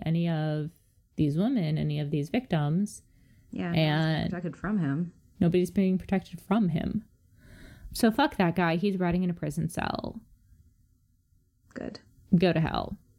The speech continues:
Speaker 2: Yeah.
Speaker 1: Stop wasting the city's money. And support more Lala Billups going to get their fucking master's degree in social work.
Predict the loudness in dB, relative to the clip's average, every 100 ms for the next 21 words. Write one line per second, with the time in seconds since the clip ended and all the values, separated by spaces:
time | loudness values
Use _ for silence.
0 | -20 _ -16 -12 -10 -12 _ _ -4 4
1 | 4 4 4 2 2 0 0 0 0 0
2 | -2 -4 -4 -2 -2 -4 -8 _ _ _
3 | _ _ _ _ 0 2 4 2 0 -2
4 | -2 -2 0 0 0 0 0 0 -2 -2
5 | -4 -6 -2 0 0 -2 -2 -2 0 0
6 | -2 -2 -2 0 0 0 -2 -2 -4 -4
7 | -8